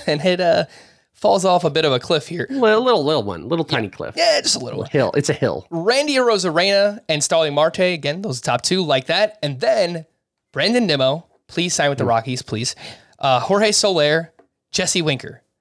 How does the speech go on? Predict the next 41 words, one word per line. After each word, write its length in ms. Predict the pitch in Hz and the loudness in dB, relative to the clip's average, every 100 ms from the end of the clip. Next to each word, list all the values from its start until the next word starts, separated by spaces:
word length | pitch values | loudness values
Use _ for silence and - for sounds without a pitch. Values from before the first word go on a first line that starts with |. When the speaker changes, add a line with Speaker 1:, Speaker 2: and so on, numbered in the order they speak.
| _ _ | _ _
Speaker 1:
It's 100 | - | -4
very 160 | 196 277 | 2 2
bad, 340 | 277 220 117 - _ - | 4 2 0 -8 _ -6
and 80 | 165 | -4
it's 80 | |
very 220 | 139 190 208 | 0 2 2
injury 240 | 185 151 | 0 0
prone. 280 | 131 104 104 _ _ _ - | 0 -4 -4 _ _ _ -8
I 120 | 165 | -2
don't, 300 | 220 175 123 | 0 0 -2
uh, 160 | 101 160 | -6 -8
do 340 | 151 156 202 | -10 -4 0
I 80 | 214 | 0
get 260 | 208 226 220 | 0 -2 -2
a 100 | 190 | -4
full 220 | - 208 | 0 0
season 320 | 196 202 180 | 0 -2 -4
combined 560 | 185 170 143 139 110 113 | -4 -2 0 0 0 -4
from 180 | - 139 | -4 0
those 220 | 135 131 | 0 0
three 100 | 131 | -2
players? 320 | - 113 113 - | -2 -4 -4 -2
I 80 | |
don't 100 | 233 | 2
know. 160 | 294 349 | 4 2
I 120 | - | -2
can't 200 | - 190 | -4 -2
tell 100 | 202 | 0
you 80 | 165 | 0
that. 160 | 123 98 | 0 0
Speaker 2:
Maybe, 480 | 110 110 107 98 117 | 0 0 0 -2 0
yeah. 240 | 123 110 | 0 0
Speaker 1:
And 140 | 170 | 0
then 120 | 185 196 | 0 0
I 40 | |
have, 180 | 185 - | 0 0
Speaker 2:
Maybe. 400 | 143 123 98 92 - | 2 0 -2 -8 -10
Speaker 1:
I 60 | 170 | -4
have 140 | 196 | 0
Oswaldo 500 | 196 151 180 196 202 | 0 0 0 2 0
Cabrera, 640 | 196 156 165 160 156 151 | 0 0 2 4 4 2